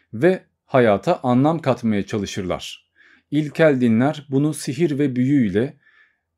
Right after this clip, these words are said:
politeist inançlar bunu bir takım tanrılar ve bu tanrılar arasındaki kavgalarla, etkileşimlerle, monoteist inançlarsa bir takım kutsal kitaplar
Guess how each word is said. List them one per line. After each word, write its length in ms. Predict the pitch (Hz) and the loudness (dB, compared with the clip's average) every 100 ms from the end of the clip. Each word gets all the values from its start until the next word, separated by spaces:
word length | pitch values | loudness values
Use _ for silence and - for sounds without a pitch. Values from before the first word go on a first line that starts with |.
| _ | _
politeist 540 | 175 185 175 180 - | 0 2 2 0 -2
inançlar 600 | 139 117 104 - 147 147 | 0 0 -2 -2 -2 0
bunu 240 | 139 151 151 | -2 -2 -2
bir 80 | 170 | -4
takım 320 | 151 147 139 | -4 -4 -4
tanrılar 640 | 131 113 113 123 175 165 | 0 0 2 0 0 0
ve 180 | 135 139 | 0 0
bu 80 | 160 | -4
tanrılar 500 | 147 147 143 151 151 | -2 0 0 0 0
arasındaki 640 | 139 131 123 139 131 151 | -2 -4 -2 -2 -2 -4
kavgalarla, 800 | - 117 107 117 123 120 95 117 - _ _ | -2 -2 0 2 4 4 0 -4 -8 _ _
etkileşimlerle, 1040 | 120 117 127 120 117 123 127 110 92 143 160 _ _ _ _ | -4 -4 0 0 0 0 2 2 0 -4 -6 _ _ _ _
monoteist 600 | 147 190 180 135 123 - | 2 2 2 0 -2 -2
inançlarsa 760 | 120 110 98 107 95 - 170 175 - | -2 -2 -2 -4 -4 -4 -6 -4 -6
bir 100 | 185 | -4
takım 280 | 147 190 | -2 -4
kutsal 420 | 180 151 - 165 160 | -4 -10 -2 -2 -2
kitaplar 640 | - - - 151 175 - | -4 -4 -2 -4 -4 -10